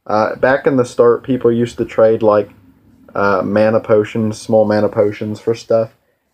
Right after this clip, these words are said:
and there was, like, there was no reason to hack anybody back then.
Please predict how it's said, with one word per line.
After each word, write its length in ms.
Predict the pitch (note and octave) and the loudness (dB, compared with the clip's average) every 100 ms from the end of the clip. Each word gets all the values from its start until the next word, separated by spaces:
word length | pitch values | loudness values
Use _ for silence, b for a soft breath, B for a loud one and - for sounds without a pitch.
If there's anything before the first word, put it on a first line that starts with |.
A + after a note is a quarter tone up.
| _ | _
and 180 | A#2+ C3+ | -2 0
there 120 | C#3+ | 4
was, 180 | D3 C#3 | 2 4
like, 240 | D3 D#3 - | 2 2 2
there 80 | |
was 140 | C#3 C3+ | 0 2
no 100 | F#3 | 2
reason 320 | C3+ C3+ A2 | 2 0 -2
to 80 | - | -2
hack 300 | A2+ G#2+ - | 0 -2 -4
anybody 320 | G#2 G2 G2 | -4 0 0
back 300 | F#2+ F#2+ - | 0 -4 -6
then. 320 | G2+ G2 G#2+ | -8 -8 -10